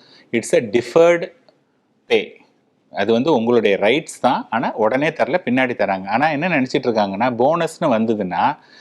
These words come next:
நம்ம என்ன நினைச்சிட்டு இருக்கோம்னா, ப-, சேலரியை வந்து ஒரு விதமா ட்ரீட் பண்றோம். போனஸ்னு வந்ததுன்னா, அதை வந்து நம்மளுடைய ட்ரீட்மெண்ட்டே வேற. So, போனஸா இருந்தாலும், நம்ம நார்மலா சேலரிக்கு என்ன மரியாதை கொடுக்கணுமோ, அதே மரியாதை கொடுக்கணும். But unfortunately,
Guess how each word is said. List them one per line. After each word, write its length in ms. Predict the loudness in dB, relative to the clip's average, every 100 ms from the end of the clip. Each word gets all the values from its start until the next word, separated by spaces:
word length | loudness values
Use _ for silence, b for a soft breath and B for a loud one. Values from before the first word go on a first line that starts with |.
| B -6
நம்ம 180 | 0 2
என்ன 160 | 2 0
நினைச்சிட்டு 320 | -2 -4 -2
இருக்கோம்னா, 500 | 0 0 0 0 0
ப-, 220 | -4 -4 -6
சேலரியை 480 | 0 0 2 2 2
வந்து 240 | 2 2
ஒரு 160 | 2 2
விதமா 280 | 2 2 0
ட்ரீட் 280 | 0 -2 -2
பண்றோம். 300 | -2 0 -2 b b b b -2
போனஸ்னு 500 | 2 4 2 -2 0
வந்ததுன்னா, 520 | 0 2 0 0 0
அதை 220 | 0 0
வந்து 200 | 0 0
நம்மளுடைய 460 | -2 0 2 0 -2
ட்ரீட்மெண்ட்டே 480 | -2 -4 -4 -4 -2
வேற. 340 | 0 0 -2 -8 b b b
So, 200 | -2 -2
போனஸா 600 | 2 2 2 2 2 2
இருந்தாலும், 680 | 2 0 0 0 0 -2 -4 _ _ _ _ _ _ -4
நம்ம 280 | 0 2
நார்மலா 520 | 2 2 2 2 -2 0
சேலரிக்கு 380 | 0 2 2 0
என்ன 280 | 0 0 0
மரியாதை 460 | 0 2 2 2 -2
கொடுக்கணுமோ, 480 | -4 -4 -2 -2 -2 b b b -4
அதே 280 | 0 2
மரியாதை 420 | 2 2 2 2 -2
கொடுக்கணும். 360 | -4 -4 -4 -2
But 100 | -2
unfortunately, 840 | -2 -2 0 0 0 -8 -6 -8